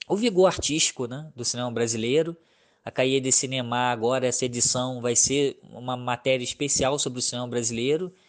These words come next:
Então, enfim, o, o, de, é, com toda essa trajetória, né, é, com, né, é, essas duas décadas, a partir de meados dos anos noventa,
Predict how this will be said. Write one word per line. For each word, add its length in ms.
Então, 500
enfim, 340
o, 60
o, 160
de, 180
é, 200
com 220
toda 240
essa 180
trajetória, 800
né, 240
é, 140
com, 760
né, 360
é, 240
essas 320
duas 320
décadas, 480
a 60
partir 320
de 100
meados 360
dos 200
anos 220
noventa, 640